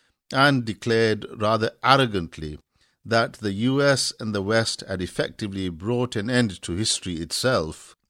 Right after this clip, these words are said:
Fukuyama believed that the advent and success of Western liberal democracy may signal the end point of humanity's socio-cultural evolution and the final form of human government.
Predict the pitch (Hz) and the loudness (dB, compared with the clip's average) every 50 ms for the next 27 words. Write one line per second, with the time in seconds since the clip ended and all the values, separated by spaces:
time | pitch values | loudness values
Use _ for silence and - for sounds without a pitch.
0 | _ _ _ _ _ _ _ _ _ _ _ _ _ _ - - 185 180 - 170 | _ _ _ _ _ _ _ _ _ _ _ _ _ _ -4 -2 -2 2 4 6
1 | 165 170 175 175 175 151 117 92 87 87 90 - _ _ _ _ _ 120 107 120 | 6 8 6 6 6 6 4 2 2 0 -6 -10 _ _ _ _ _ -4 -2 0
2 | 117 110 123 143 147 131 101 87 85 87 90 107 104 - - 113 117 117 123 135 | 0 2 2 2 4 2 2 0 -2 -2 -2 -2 -2 -2 0 0 2 2 4 2
3 | 135 131 127 139 135 131 123 - 123 110 - - 101 - - - 127 123 113 - | 2 0 0 0 0 0 0 -2 -2 -2 -4 -6 -6 -6 -2 0 2 2 2 0
4 | 120 104 - - 120 117 107 - - 120 110 107 110 120 117 117 107 104 95 98 | -2 -4 -2 -2 -2 0 0 -2 -4 -4 -2 0 0 0 0 -2 -4 -2 -2 -2
5 | 98 107 113 113 101 - 104 - - - 80 78 - _ _ _ _ _ _ _ | 0 0 -2 -2 -4 -4 -4 -4 -4 -4 -6 -8 -8 _ _ _ _ _ _ _
6 | - 104 110 113 107 101 - - 143 143 131 127 123 117 110 101 101 98 - - | -6 -4 -2 0 0 0 0 0 0 0 0 2 2 2 2 2 0 -2 -2 -2
7 | - 135 127 127 107 - - 101 92 92 85 92 85 87 95 90 90 92 95 98 | 0 0 2 0 0 -2 -4 -4 -4 -4 -4 -6 -8 -6 -6 -4 -2 0 0 -2
8 | 98 92 - 101 95 92 - - - 107 98 - - 101 87 - - 107 101 95 | -2 -4 -4 -6 -4 -4 -4 -4 -4 -6 -6 -6 -8 -10 -8 -4 -4 -4 -4 -4
9 | - 104 95 95 92 87 90 92 104 117 117 110 - - 80 71 69 - - _ | -6 -8 -6 -6 -6 -6 -6 -4 -2 -2 -2 -2 -4 -8 -10 -10 -12 -14 -18 _
10 | _ _ _ _ _ _ _ - 113 113 117 117 110 110 104 - - 110 107 107 | _ _ _ _ _ _ _ -4 0 2 2 2 2 0 -2 -2 -2 -2 0 0
11 | 104 104 101 101 - - - 107 104 101 104 101 101 - - 92 - - - - | 0 -2 -4 -4 -6 -6 -4 -2 -2 0 0 -2 -4 -6 -8 -10 -12 -14 -14 -8
12 | - 101 104 98 98 98 98 95 95 98 - - 90 101 104 101 98 90 82 78 | -4 -2 -2 -2 -2 -2 -4 -4 -6 -8 -10 -10 -6 -4 -4 -2 -2 -4 -4 -6
13 | 73 71 71 71 71 - - | -8 -10 -10 -12 -14 -18 -20